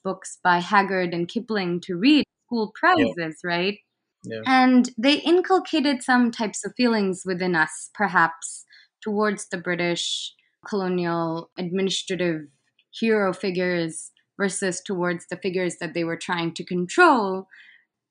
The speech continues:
Speaker 1: I tried to think through how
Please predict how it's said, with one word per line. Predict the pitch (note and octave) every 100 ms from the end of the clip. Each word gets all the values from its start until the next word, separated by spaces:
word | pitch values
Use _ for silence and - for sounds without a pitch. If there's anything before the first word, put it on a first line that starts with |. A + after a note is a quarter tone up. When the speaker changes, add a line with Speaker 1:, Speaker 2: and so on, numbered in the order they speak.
| _ _ _
Speaker 1:
I | G#3+ G#3 G#3+ G#3 G3+ G3 F3+ _ _ -
tried | - A#3+ A3 A3+ A3+ G3+ - - -
to | A3 G#3 G3 F#3+ - _ _ _ _ _ _ _ _ _ -
think | A#3 A3+
through | - - G3+ G3
how | F#3+ G3 F#3 F3+ E3+ E3+